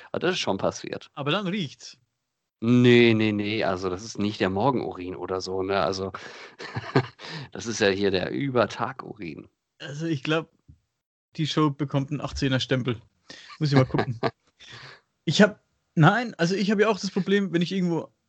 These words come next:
Speaker 2: äh, am Pissbecken da steh und am besten auch in der Mitte. Ich stell mich immer in die Mitte, ich weiß nicht warum. Ich bin immer in der Mitte. Muss immer in der Mitte stehen. Und es kommt jemand links und rechts. Ich bin auch so einer, so,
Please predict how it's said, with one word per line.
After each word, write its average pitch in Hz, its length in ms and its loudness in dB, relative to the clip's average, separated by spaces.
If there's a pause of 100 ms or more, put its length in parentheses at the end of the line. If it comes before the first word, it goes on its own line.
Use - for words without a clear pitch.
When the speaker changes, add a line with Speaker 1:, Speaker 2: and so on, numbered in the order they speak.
(200)
Speaker 2:
äh, 120 120 -12 (240)
am 139 220 -2
Pissbecken 165 480 -2
da 151 80 4
steh 170 380 2 (480)
und 143 100 0
am 131 80 2
besten 160 240 -2
auch 143 60 2
in 139 100 2
der 123 80 2
Mitte. 160 380 -2
Ich 143 120 -4
stell 180 140 2
mich 190 120 0
immer 196 140 4
in 165 60 6
die 143 60 6
Mitte, 175 200 4
ich 139 100 0
weiß 139 180 0
nicht 131 100 -4
warum. 123 220 -4 (220)
Ich - 60 -20
bin - 120 -6
immer 277 160 -2
in 147 60 4
der 131 80 4
Mitte. - 200 -4 (280)
Muss 233 140 4
immer 233 100 6
in 180 40 6
der 147 80 6
Mitte 156 180 0
stehen. 117 280 -6 (760)
Und 139 200 -2
es 143 60 -8
kommt 196 240 -2
jemand 175 260 4
links 160 160 0
und 160 80 2
rechts. 180 140 0
Ich 151 80 -8
bin 170 80 0
auch 175 120 0
so 160 120 0
einer, 160 220 2
so, 151 380 2